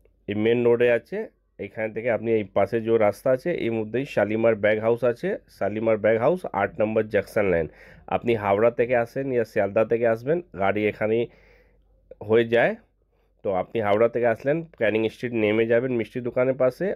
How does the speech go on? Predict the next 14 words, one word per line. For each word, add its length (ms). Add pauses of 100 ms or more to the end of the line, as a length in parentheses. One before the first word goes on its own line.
(180)
আর 300 (280)
দেখুন 200 (100)
সাইনবোর্ড 440 (160)
শালিমার 420
ব্যাগ 120
হাউসে 220
আপনি 220
দেখতে 380
পাচ্ছেন। 340 (580)
আর 360
শিয়ালদা 320
থেকে 320
আসবেন 300
তো 100